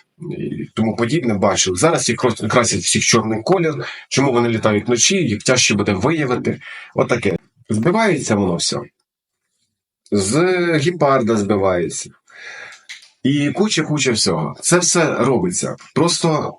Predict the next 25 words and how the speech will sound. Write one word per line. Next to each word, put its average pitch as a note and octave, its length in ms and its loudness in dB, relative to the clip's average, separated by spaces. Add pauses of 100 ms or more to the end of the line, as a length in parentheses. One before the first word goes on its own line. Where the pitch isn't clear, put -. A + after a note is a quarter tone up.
(140)
саме D#3 340 2
важливо C3 480 0
зараз. G2 520 -2 (320)
От A2 120 2
бачите, F3 320 2
за A2+ 140 0
сьогодні, C#3 460 2
на A2 180 0
даний, A#2 400 2
на A#2 100 2
даний A#2+ 220 0
момент, D3 420 0
я G#2+ 120 2
знаю, A2 280 2
що A2 220 2
двоє A2+ 300 2
загиблих, A#2 520 0
шістнадцять A2+ 420 2
постраждалих G#2+ 540 0
тільки G2+ 320 -2
в F2+ 80 -10
Києві. D#3 480 -2 (1400)
Друзі, A2 440 -2 (480)
дуже A2+ 460 -2
важливо. G#2 640 -2